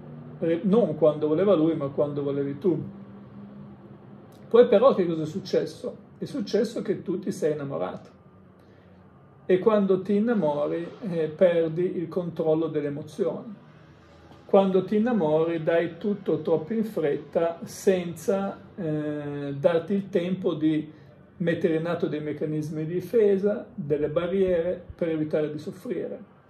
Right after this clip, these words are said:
Quando un uomo capisce che, eh, una donna è acquisita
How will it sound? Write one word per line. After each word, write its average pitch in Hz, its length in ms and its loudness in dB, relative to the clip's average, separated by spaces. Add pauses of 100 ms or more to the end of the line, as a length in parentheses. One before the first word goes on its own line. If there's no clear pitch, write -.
(480)
Quando 247 360 4
un 220 140 2
uomo 147 520 0 (300)
capisce 170 600 0
che, 170 500 0
eh, 151 360 -6 (1300)
una 180 240 0
donna 170 680 0
è 180 200 2
acquisita 180 960 -2